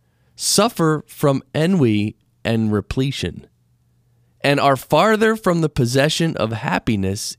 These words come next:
even than the very poor.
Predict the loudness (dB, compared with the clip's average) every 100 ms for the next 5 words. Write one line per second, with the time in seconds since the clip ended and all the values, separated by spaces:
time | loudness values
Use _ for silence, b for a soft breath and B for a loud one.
0 | _ -4 -2 -2 -2 -4 -8 -4 0 0
1 | 0 -2 0 0 0 -2 -6 -4 -4 -4
2 | -8